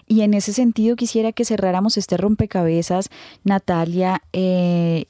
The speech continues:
y Mauricio, con algunas recomendaciones justamente para, para las sociedades, para las ciudadanías que se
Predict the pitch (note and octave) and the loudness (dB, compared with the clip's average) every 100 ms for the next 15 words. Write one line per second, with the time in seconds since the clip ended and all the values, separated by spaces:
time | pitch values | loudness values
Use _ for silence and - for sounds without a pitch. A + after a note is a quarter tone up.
0 | - F3+ F3 E3 F3 E3 - F#3+ F#3+ - | -2 2 2 0 0 -2 -2 0 -2 -2
1 | G3+ F#3 F#3 F3+ F#3+ G3+ G#3 B3+ C4 A#3+ | -2 0 0 0 0 0 0 -4 0 0
2 | G#3+ F#3+ F3 E3+ F3 A3 - B3 B3 B3 | 0 -2 -4 -6 -4 -6 -4 0 2 2
3 | A#3+ C4+ - - - - G#3+ G#3 G3 F#3 | 0 -4 -8 -20 -20 -8 -2 0 0 0
4 | F3+ F3 F3 F#3+ F3+ F3+ - F3 F#3+ A#3 | 2 0 0 0 0 0 -2 -4 0 0
5 | B3+ G3 - F3 E3+ F3 - F#3+ F3 F3 | 0 -2 -2 -2 0 -2 -2 -2 0 0
6 | F3+ G3 - - A#3+ A3+ G3+ F3+ | 0 -2 -4 -2 0 0 0 -2